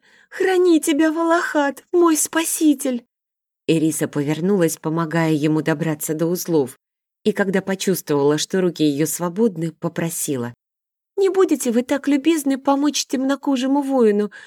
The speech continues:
что лежит в проходе? Он тяжело ранен. Если не помочь, скоро истечёт кровью". "Сейчас придут люди, перевяжут его, а вас очень ждут на палубе. Прошу".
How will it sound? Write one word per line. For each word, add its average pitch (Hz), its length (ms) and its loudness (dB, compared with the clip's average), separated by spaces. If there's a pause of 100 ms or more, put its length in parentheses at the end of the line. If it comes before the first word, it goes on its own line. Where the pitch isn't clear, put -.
(120)
что - 240 -2
лежит 294 300 2
в - 60 -14
проходе? 254 580 -2 (540)
Он 294 200 4
тяжело 277 460 2
ранен. 196 480 0 (380)
Если 302 340 0
не 311 160 2
помочь, 320 520 0 (100)
скоро 311 420 2
истечёт 294 460 -2
кровью". 190 560 0 (880)
"Сейчас - 480 0
придут 156 380 0
люди, 165 340 0
перевяжут 156 640 -2
его, 127 400 -2 (480)
а 156 120 2
вас 151 480 -2
очень 170 380 0
ждут 135 360 -4
на 147 100 0
палубе. 123 600 -4 (380)
Прошу". 165 520 -2